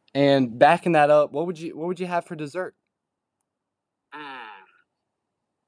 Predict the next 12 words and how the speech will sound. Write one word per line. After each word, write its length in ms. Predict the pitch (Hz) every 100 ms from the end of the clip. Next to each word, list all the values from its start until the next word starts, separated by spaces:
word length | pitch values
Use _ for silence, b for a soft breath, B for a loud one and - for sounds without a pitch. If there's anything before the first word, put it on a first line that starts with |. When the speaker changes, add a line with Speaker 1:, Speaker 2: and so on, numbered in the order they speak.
| _ - _ B B B B _ -
Speaker 2:
Probably 640 | 147 143 165 160 170 170 151
a 320 | 143 135 123 -
cookie 380 | 147 160 - 170
dough 200 | 160 151
blizzard 400 | 135 135 123 113
from 200 | - 110
Dairy 260 | 110 104 104
Queen. 160 | _ _ _ _ _
Speaker 1:
Cookie 300 | - 131 147
dough 160 | 135 123
blizzard, 400 | 120 117 107 107
nice. 520 | 107 104 - -